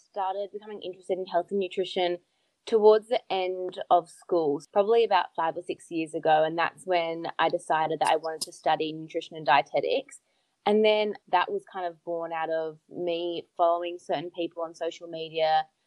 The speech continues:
And I guess 'cause I've always had a passion for food and for cooking, I was interested in that aspect as well and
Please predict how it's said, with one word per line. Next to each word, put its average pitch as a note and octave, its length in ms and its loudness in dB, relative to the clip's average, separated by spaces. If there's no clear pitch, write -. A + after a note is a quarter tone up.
And E3 680 -2
I G3 60 4
guess G3+ 180 2
'cause A3 140 0
I've F#3 100 6
always G3 220 10
had G#3 120 -2
a - 40 -8
passion F3+ 340 -8
for E3+ 140 -8
food D#3+ 380 0
and D#3+ 160 -4
for D3+ 100 0
cooking, D#3 560 0
I E3+ 100 8
was F3 180 4
interested E3+ 400 -4
in D#3 380 -4
that D#3 220 10
aspect - 420 2
as E3 160 -4
well D#3+ 320 4
and D#3 240 -6